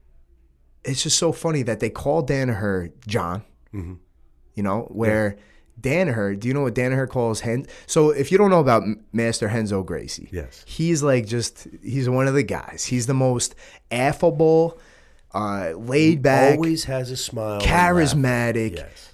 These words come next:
Speaker 1: and zero tradition.
Speaker 2: Yes.
Speaker 1: Z-, he fucking hates when people call him Master Renzo. He's like,
Speaker 2: Yeah.
Speaker 1: "Call me Renzo, man.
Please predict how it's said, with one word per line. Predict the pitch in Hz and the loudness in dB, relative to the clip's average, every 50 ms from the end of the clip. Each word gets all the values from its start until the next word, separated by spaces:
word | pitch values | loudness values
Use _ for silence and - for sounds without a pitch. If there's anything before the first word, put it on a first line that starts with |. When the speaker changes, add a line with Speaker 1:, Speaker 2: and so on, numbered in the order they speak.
| _ - | _ -4
Speaker 1:
and | 127 131 131 131 131 - - - - - | -2 0 0 0 -2 -4 -8 -14 -12 -12
zero | 117 95 107 107 110 165 202 226 233 208 180 151 135 127 | -10 -8 -6 -2 2 4 4 6 8 8 8 8 6 4
tradition. | - - - 107 101 101 95 90 - - 67 - - - | 0 -2 -6 -6 -4 -4 -4 -4 -6 -10 -12 -14 -14 -12
Speaker 2:
Yes. | 98 85 73 67 | -10 -10 -10 -8
Speaker 1:
Z-, | 135 113 127 202 156 | -10 -10 -8 -6 -6
he | - - 170 180 190 196 180 143 - - _ _ _ - | -6 -4 -2 -2 -2 -2 -4 -8 -14 -20 _ _ _ -20
fucking | - - - 107 107 120 | -20 -20 -16 -14 -12 -12
hates | 117 - - 156 180 190 185 143 - - | -10 -6 0 4 4 4 4 4 0 -4
when | 120 107 | -6 -4
people | 101 - 117 107 104 | -2 -4 -4 -4 -4
call | - 113 107 | -2 -2 -2
him | 107 107 | 0 0
Master | 104 101 101 101 - 117 107 | -2 -2 -2 -2 -2 -2 -2
Renzo. | 143 156 127 92 - - | -2 -4 -6 -8 -10 -12
He's | 107 | -12
like, | - | -10
Speaker 2:
Yeah. | - | -6
Speaker 1:
"Call | - 165 175 | -2 0 2
me | 180 160 | 2 2
Renzo, | 170 170 123 87 76 76 | 2 2 0 -2 -6 -8
man. | 69 73 87 92 104 - | -10 -10 -8 -8 -8 -10